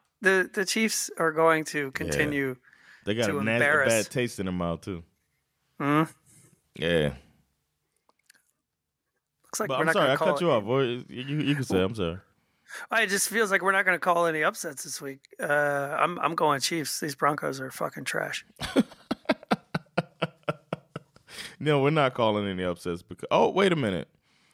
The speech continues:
Speaker 2: Is this possible? The final game could, t-, could be an upset? Nope.
Speaker 1: Nope.
Speaker 2: It's, it's kinda even. So I'm gonna say, um, I think the Cardinals are gonna actually win this game.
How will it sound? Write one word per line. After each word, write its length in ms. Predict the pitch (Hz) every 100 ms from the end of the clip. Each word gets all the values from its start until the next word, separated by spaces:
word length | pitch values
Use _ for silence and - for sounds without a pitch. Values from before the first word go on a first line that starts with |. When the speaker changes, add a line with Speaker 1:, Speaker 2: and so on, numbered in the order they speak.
| -
Speaker 2:
Is 120 | 107
this 140 | 139 143
possible? 680 | 120 131 160 175 175 196 - -
The 100 | 151
final 300 | 175 165 156
game 240 | 160 165
could, 200 | - - -
t-, 80 | - -
could 140 | 143
be 80 | 147
an 80 | 151
upset? 380 | 160 - - - _ - _
Nope. 300 | - 123 143 - -
Speaker 1:
Nope. 200 | 135 160
Speaker 2:
It's, 180 | 110 -
it's 140 | 117
kinda 260 | - 120 113
even. 460 | 101 185 101 82 - _ _ _ _ _ _ _ _ _ _ _ _ _ _ _ _ _
So 480 | - - 117 107 98
I'm 160 | - 131
gonna 240 | 139 131
say, 600 | 123 - 117 113 107 107 104
um, 600 | 95 95 90 85 80 78 -
I 60 | 127
think 200 | 165 143
the 60 |
Cardinals 400 | 131 147 143 123
are 60 | 117
gonna 280 | 113 110 -
actually 260 | 113 123
win 200 | 113 131
this 120 | 98 92
game. 240 | 113